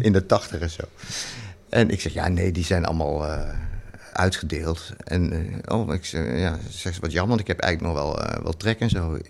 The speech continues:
Speaker 2: En dat was eigenlijk een cruciaal moment. Ik had toen, toen kunnen zeggen, "Ja, sorry."
Speaker 1: <laughs> Ja.
Speaker 2: We hebben gedacht van, "Ach, nou, ik zeg, nou, dan ga-, dan gaan we samen uit eten, joh. Dat is goed.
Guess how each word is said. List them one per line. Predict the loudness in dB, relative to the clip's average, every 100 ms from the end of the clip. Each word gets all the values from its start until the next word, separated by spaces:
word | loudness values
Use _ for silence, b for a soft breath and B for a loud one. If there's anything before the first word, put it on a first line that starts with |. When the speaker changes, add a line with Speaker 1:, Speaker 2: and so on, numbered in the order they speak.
| -14 -4
Speaker 2:
En | 0 0 -2 -18 -16 -4
dat | 2 4
was | 4
eigenlijk | 2 2
een | 2 4
cruciaal | 8 10
moment. | 12 10 8
Ik | 4
had | 2 2
toen, | -2
toen | 0
kunnen | 2
zeggen, | 4 6
"Ja, | 6 4
sorry." | 2 6 8 10
Speaker 1:
<laughs> | 10
Ja. | 12 12
Speaker 2:
We |
hebben | 10 10
gedacht | 10 8 8
van, | 4 0 b b b b b _ -20 -20 -20 _ -20 _
"Ach, | 4 4 2 -16 -10 4
nou, | 6
ik | 6
zeg, | 6
nou, | 8 10
dan | 8
ga-, | 4 6 6 6 0
dan | 8
gaan | 10
we | 10
samen | 12 12 12
uit | 10
eten, | 10 10 8
joh. | 6
Dat | 6
is | 4
goed. | 6 4